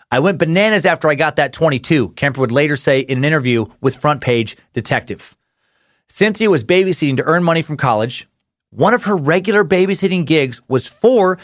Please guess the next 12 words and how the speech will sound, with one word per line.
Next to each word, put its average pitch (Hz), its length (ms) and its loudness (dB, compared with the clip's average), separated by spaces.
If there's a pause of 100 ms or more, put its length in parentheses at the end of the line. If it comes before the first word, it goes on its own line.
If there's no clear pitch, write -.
(200)
Santa 196 520 -2
Cruz 202 320 0
police 208 420 0
officer 127 340 -2
Jim 170 320 0
Connor, 233 540 2 (280)
who 196 180 2
regularly 220 580 0
had 190 220 0
drinks 208 340 -2
with 180 100 -4
Kemper 175 540 0